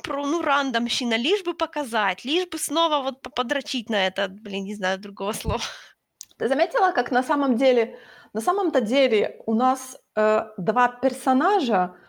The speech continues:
Speaker 2: умерли, я говорю в кавычках, умерли в, ну, на протяжении фильма. То есть у нас, типа, умер Чубака,
Speaker 1: Да,
Speaker 2: и все
Speaker 1: да.
Speaker 2: так: «Окей». И потом у нас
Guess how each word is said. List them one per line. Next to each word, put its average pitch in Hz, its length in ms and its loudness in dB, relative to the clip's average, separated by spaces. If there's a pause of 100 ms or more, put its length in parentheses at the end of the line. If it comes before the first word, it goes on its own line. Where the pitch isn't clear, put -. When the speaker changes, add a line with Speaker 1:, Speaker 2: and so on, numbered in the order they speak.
(560)
Speaker 2:
умерли, 226 460 4
я 185 200 2
говорю 208 240 2
в 202 100 -6
кавычках, 214 600 -2
умерли 262 640 4
в, 214 480 2
ну, 269 220 4
на 220 100 2
протяжении 254 520 0
фильма. 214 300 0
То 220 120 -4
есть 220 120 -4
у 262 40 2
нас, 240 360 2 (200)
типа, 262 200 0
умер 254 340 4
Чубака, 247 640 -2 (240)
Speaker 1:
Да, 254 260 -2 (140)
Speaker 2:
и 196 40 -6
все 190 160 -2
Speaker 1:
да. 220 100 -4
Speaker 2:
так: - 40 -10 (420)
«Окей». 302 440 2 (280)
И 330 160 2
потом 359 320 0
у 339 100 2
нас 294 260 -2